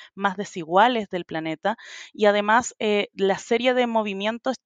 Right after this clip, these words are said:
que han existido sociales durante todo el siglo veinte y también ahora el siglo veintiuno nos muestra de que hay un interés justamente y una preocupación ambiental, y también este reconocimiento de muchas veces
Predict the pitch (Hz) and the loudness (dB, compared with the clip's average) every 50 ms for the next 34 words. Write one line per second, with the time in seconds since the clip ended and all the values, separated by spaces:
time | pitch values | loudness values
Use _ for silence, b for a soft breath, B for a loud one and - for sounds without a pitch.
0 | - - 220 208 208 208 214 208 214 214 - - 196 - _ 202 208 208 - 196 | -4 -2 0 2 2 2 0 -2 -2 -6 -12 -14 -20 -18 _ -8 -8 -8 -8 -8
1 | 180 - 202 202 208 214 214 220 208 196 190 185 185 180 - 180 - 190 185 185 | -10 -6 -2 -2 0 0 0 -2 -4 -6 -8 -8 -8 -8 -10 -8 -6 -4 -4 -4
2 | - - 190 185 175 180 185 190 196 196 196 - 196 185 180 185 185 185 185 185 | -6 -10 -8 -6 -2 -2 -2 -2 -4 -6 -10 -14 -14 -12 -12 -10 -8 -6 -6 -6
3 | 180 - 185 - - - 175 170 175 175 175 175 160 - 185 202 214 247 277 B | -6 -6 -8 -10 -12 -10 -8 -6 -6 -6 -8 -10 -12 -12 -12 -8 -8 -8 -8 B
4 | B B B B B B B 220 214 226 202 214 220 254 294 - - 330 330 330 | B B B B B B B -4 -2 -2 0 2 2 2 0 0 2 4 4 4
5 | 294 277 240 - 233 233 269 285 339 320 277 240 214 196 - - 165 165 175 175 | 4 2 0 4 4 4 4 4 2 0 0 -2 -6 -6 -2 -2 0 0 0 -4
6 | - - - - - 190 185 185 185 190 185 - 233 226 - - - 214 220 226 | -6 -14 -14 -10 -8 -6 -4 -4 -6 -6 -6 -4 -4 -4 -4 -6 -8 -6 -2 0
7 | 240 240 240 226 208 202 196 208 202 - - 214 220 220 220 220 214 202 190 185 | 0 0 0 -2 -4 -2 -2 -2 -2 -2 -4 -4 -2 -2 -2 -2 -4 -6 -8 -6
8 | - 185 202 247 339 - B B B B B B B - 214 - 220 220 226 214 | -4 -2 -2 -2 -2 -6 B B B B B B B -4 2 4 4 4 2 0
9 | 233 262 277 294 - - 254 220 - _ - 262 262 254 254 254 - 247 240 240 | -4 -2 -2 -4 -6 -8 -10 -10 -8 _ 0 2 4 4 4 2 2 0 0 0
10 | 240 - 233 226 226 196 - - 196 190 185 185 196 220 233 - - 302 330 359 | 2 0 0 0 0 -4 -6 -6 -6 -4 -4 -4 -4 -4 -6 -6 -2 0 0 0
11 | 339 - 254 214 - 220 220 214 214 214 214 220 - - 240 214 214 220 - 240 | -2 -4 -8 -4 0 2 2 2 2 0 -4 -6 -2 0 0 0 0 0 -6 -6
12 | 220 | -8